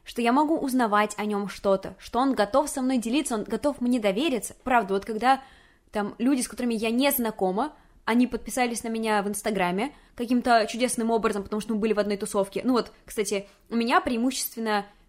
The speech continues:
все люди, я так или иначе их знаю. То есть нет прям людей извне. Вот, и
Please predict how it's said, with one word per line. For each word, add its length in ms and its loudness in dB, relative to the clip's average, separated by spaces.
все 340 2
люди, 280 4
я 260 2
так 320 2
или 220 0
иначе 340 2
их 220 -4
знаю. 440 -2
То 60 -6
есть 140 -6
нет 220 -2
прям 360 -2
людей 500 -2
извне. 540 -2
Вот, 400 -4
и 380 -4